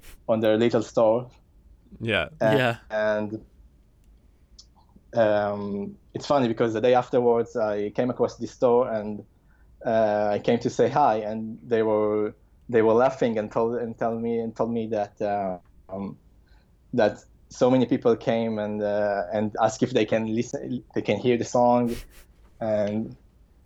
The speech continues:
Speaker 1: uh, yeah. <laughs> Um, so anyway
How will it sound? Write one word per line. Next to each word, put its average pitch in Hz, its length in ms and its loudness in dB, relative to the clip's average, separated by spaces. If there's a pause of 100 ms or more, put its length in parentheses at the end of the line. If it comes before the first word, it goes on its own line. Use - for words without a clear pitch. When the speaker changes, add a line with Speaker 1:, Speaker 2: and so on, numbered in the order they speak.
(140)
Speaker 1:
uh, 101 1200 2 (420)
yeah. 95 160 -2 (180)
<laughs> - 200 -2
Um, 107 460 2 (840)
so 139 200 2
anyway 120 600 2